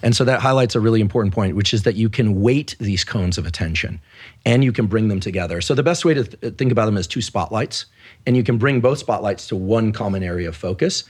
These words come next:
and get a deeper depth of focus, if you will, deeper depth, uh,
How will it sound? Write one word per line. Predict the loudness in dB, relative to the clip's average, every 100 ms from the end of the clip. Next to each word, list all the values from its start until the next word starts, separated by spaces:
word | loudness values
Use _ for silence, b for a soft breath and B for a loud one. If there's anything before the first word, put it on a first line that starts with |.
| B
and | -4 0
get | 0
a |
deeper | 0 0 0 0 -2 -6 -2
depth | -2 -2 -4
of | -4
focus, | -2 -2 -2 0
if |
you | 0
will, | 2 2
deeper | 0 -2
depth, | -2 -2 -2
uh, | -2